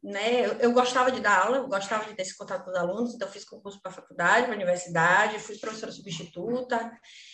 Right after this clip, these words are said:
e aí fui trilhando uma carreira que eu acho que ao longo aí da, da nossa entrevista a gente vai poder conversar,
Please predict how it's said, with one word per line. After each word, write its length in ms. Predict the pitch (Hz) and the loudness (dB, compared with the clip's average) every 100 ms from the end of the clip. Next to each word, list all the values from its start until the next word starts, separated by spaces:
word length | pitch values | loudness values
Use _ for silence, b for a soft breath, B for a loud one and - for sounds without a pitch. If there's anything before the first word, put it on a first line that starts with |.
| B B 285 | B B 4
e 120 | 311 | 6
aí 200 | 302 339 | 6 4
fui 140 | - | -2
trilhando 380 | - 359 330 320 | -2 0 4 6
uma 140 | 320 | 6
carreira 420 | 320 285 247 262 285 | 6 8 10 8 6
que 100 | 285 | 2
eu 40 | |
acho 200 | 277 - | 0 -2
que 180 | 262 240 | 2 6
ao 120 | 240 | 8
longo 200 | 247 254 | 6 4
aí 200 | 233 220 | 2 2
da, 180 | 220 196 | 2 2
da 240 | 170 202 | 2 0
nossa 320 | 202 202 233 | 0 -4 -4
entrevista 640 | 214 220 202 185 208 226 240 | -6 -4 -6 -6 -6 -4 -2
a 40 | |
gente 140 | 240 | -2
vai 100 | 254 | -4
poder 160 | 247 240 | -4 -4
conversar, 720 | 240 226 220 - 190 190 - | 0 0 0 0 0 0 -4